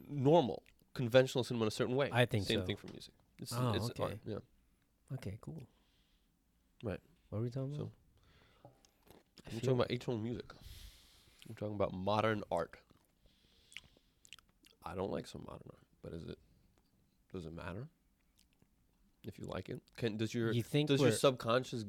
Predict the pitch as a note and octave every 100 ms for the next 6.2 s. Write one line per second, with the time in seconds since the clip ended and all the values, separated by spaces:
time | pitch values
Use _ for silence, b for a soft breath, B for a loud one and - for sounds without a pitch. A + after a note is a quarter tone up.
0 | F#2 - G2+ A2 A#2 B2 A#2 G#2+ F#2+ G#2+
1 | G#2+ C#3 - G2 F#2+ F#2 G2 A2 A2+ G#2+
2 | G2 G#2 A2 G2 - G#2+ - G2+ G2+ -
3 | G2+ - D3 B3 - b b b b b
4 | b b b _ - - A#2+ G#3+ B3 -
5 | A#2+ A2+ G2 - G#2 G2 G2+ F#2 - G#2
6 | G#2+